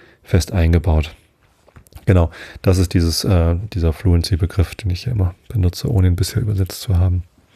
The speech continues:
Fließend agil sein. Ja, ähm,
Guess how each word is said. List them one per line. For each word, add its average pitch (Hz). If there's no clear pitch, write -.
Fließend 92
agil 92
sein. 85
Ja, 92
ähm, 87